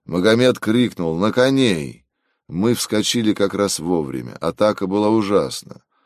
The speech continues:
Они хотели освободить пленников и перерезать веревку. Турок, понимая опасность, пришел в ярость и закричал: «Рубите! Рубите! Рубите!» И, видя, что мы стоим неподвижно, смущенные этим новым приказом,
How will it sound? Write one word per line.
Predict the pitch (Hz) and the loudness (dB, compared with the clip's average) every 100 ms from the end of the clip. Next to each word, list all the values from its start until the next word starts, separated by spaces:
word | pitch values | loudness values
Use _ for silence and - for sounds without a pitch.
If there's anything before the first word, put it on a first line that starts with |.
| _ _ _ | _ _ _
Они | 82 98 | -4 -2
хотели | 104 104 104 113 110 | 0 -2 2 2 4
освободить | 110 104 104 110 113 107 - | 2 0 2 2 2 -2 -2
пленников | 101 104 120 120 113 120 110 - - _ | 2 4 4 2 -2 -2 -2 -8 -20 _
и | 107 | -2
перерезать | 101 113 110 110 117 104 101 95 | 4 6 6 6 4 4 -2 0
веревку. | 107 87 73 - - - _ _ _ _ - | 2 2 -2 -8 -16 -18 _ _ _ _ -2
Турок, | 117 120 113 - | 4 4 4 2
понимая | 113 117 120 117 101 92 | 0 2 2 4 4 2
опасность, | 87 - 120 110 - 60 - | 0 2 2 2 -2 -12 -12
пришел | - 87 - 104 | -6 -4 0 0
в | 90 | 0
ярость | 87 104 110 101 92 98 | 0 2 4 2 -2 -2
и | |
закричал: | 92 87 95 - 92 76 | -2 -2 -2 0 0 0
«Рубите! | 71 92 98 101 87 - - - | -2 -2 0 0 -2 -4 -12 -14
Рубите! | - - 104 101 113 95 - 60 - _ _ - | -10 -2 0 2 2 0 -2 -12 -14 _ _ -14
Рубите!» | - 98 123 113 131 98 - 60 - _ _ _ _ _ | -2 2 4 8 6 6 -2 -8 -12 _ _ _ _ _
И, | - 87 | -2 0
видя, | 85 95 117 95 90 | 2 2 2 2 0
что | - 92 | 0 -2
мы | 95 95 | -2 -4
стоим | - - 95 98 87 | -2 2 2 2 -2
неподвижно, | 80 85 80 85 110 92 82 71 | 0 0 0 -2 -2 -2 -4 -8
смущенные | - 82 92 - - 110 110 90 82 85 | -8 -8 -6 -4 -4 0 2 0 -2 -4
этим | - 78 | -4 -6
новым | 90 98 73 | -2 -2 -4
приказом, | 69 76 - 113 98 69 58 | -8 -10 -2 -2 -2 -6 -14